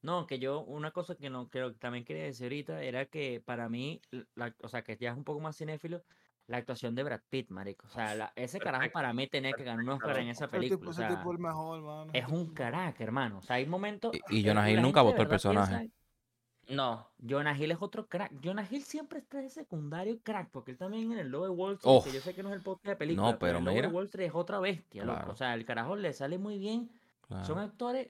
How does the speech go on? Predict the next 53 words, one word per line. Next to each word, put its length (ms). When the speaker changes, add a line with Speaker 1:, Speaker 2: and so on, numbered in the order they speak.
Speaker 1:
bueno, 260
ya 120
Brad 180
Pitt 140
tiene 200
su 140
Oscar 280
y 180
Jonah 160
Hill 80
seguramente 380
lo 80
tendrá 180
en 40
algún 140
momento, 380
pero 260
Speaker 2:
Ujú. 360
Speaker 1:
esta 240
Speaker 2:
Le 60
Speaker 1:
para 160
Speaker 2:
faltan, 260
le 60
Speaker 1:
mí 60
Speaker 2:
faltan 300
dos, 120
tres 160
años. 320
Tres 140
años. 280
Speaker 1:
Sí, 240
yo 140
también 280
creo 280
que 120
por 140
ahí 60
Speaker 2:
Sí, 40
Speaker 1:
va 80
la 60
Speaker 2:
dos, 100
Speaker 1:
cosa. 160
Speaker 2:
dos, 120
tres 140
años. 360
Speaker 1:
Pero, 400
no, 220
loco, 280
o 20
sea, 360
esta 240
vaina 440
f-, 220